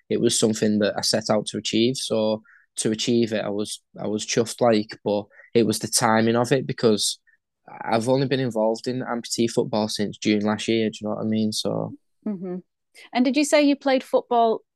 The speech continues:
Speaker 2: before you were twenty as well?
Speaker 1: Yeah, so I must have played football from when I was seven or eight years old, right up until, uh, I lost my leg when I was twenty.
Speaker 2: Would you be able to,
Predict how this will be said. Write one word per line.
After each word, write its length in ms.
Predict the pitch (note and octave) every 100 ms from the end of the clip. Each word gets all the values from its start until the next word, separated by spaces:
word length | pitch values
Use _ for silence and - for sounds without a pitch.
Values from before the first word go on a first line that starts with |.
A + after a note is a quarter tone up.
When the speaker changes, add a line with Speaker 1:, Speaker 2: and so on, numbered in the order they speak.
| _
Speaker 2:
before 320 | A3 G#3+ A#3 A3+
you 160 | F#3
were 80 | D3+
twenty 500 | - D#3+ D3+ - D3+
as 120 | D3+
well? 300 | E3 D3 - _ _ - -
Speaker 1:
Yeah, 200 | - B2+
so 260 | B2+ - B2+
I 20 |
must 280 | C3+ D3+ -
have 120 | -
played 220 | D#3 C#3
football 360 | - A#2+ - A2+
from 200 | A2 A2
when 160 | G#2 G2+
I 20 |
was 260 | G2+ G2
seven 320 | - A2 G#2+ G#2
or 80 |
eight 180 | G2+ G2+
years 280 | G#2+ G#2 G#2+
old, 360 | G2+ G#2 G2+ G2 _ _ _ _ -
right 320 | A#2 G#2+ G#2+
up 140 | A#2 A2+
until, 540 | G#2+ - G#2+ G2+ G#2 _ _ _ _ C3+
uh, 180 | G#2 G2
I 60 |
lost 280 | G#2+ G#2 -
my 80 | G#2
leg 180 | G2+ G2+
when 140 | A2+ A2
I 40 |
was 140 | G#2+
twenty. 280 | - G2+ G2+ A2 _ _ _ _ - - - _ _ _ -
Speaker 2:
Would 240 | A#3+ B3+
you 80 | D#4
be 100 | D#4
able 240 | D4+ G3+
to, 100 | F3